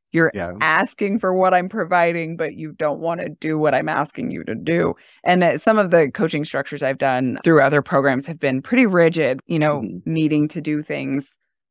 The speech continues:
Speaker 1: And so, yeah, it definitely
Speaker 2: And some
Speaker 1: has
Speaker 2: people
Speaker 1: to
Speaker 2: n-
Speaker 1: fit your
Speaker 2: Yeah, some people need that style too, right?
Speaker 1: Total-,
Speaker 2: Um,
Speaker 1: oh, I mean, I,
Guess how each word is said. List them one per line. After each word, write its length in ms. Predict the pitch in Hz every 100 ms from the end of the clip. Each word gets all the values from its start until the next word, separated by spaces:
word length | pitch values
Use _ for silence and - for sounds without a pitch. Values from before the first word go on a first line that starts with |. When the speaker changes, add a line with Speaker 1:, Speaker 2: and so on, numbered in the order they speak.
| -
Speaker 1:
And 280 | 147 147 156
so, 500 | - 147 156 147 160 _ _ _ _
yeah, 300 | - 139 - - _ _
it 140 | 175 175
definitely 380 | 175 185 156
Speaker 2:
And 40 | 170
some 40 |
Speaker 1:
has 80 | 139
Speaker 2:
people 160 | 151 135
Speaker 1:
to 60 |
Speaker 2:
n- 120 | 123 - -
Speaker 1:
fit 240 | 151 -
your 280 | 156 139 139 -
Speaker 2:
Yeah, 240 | 98 98 -
some 220 | - 131
people 240 | 160 120 110
need 220 | 113 101
that 280 | 113 85 -
style 320 | 85 85 82
too, 320 | - 95 117 _ _
right? 280 | 95 85 - - 202
Speaker 1:
Total-, 240 | 330 427
Speaker 2:
Um, 60 | -
Speaker 1:
oh, 140 | 294
I 100 | 240
mean, 200 | 254 247
I, 380 | - 156 220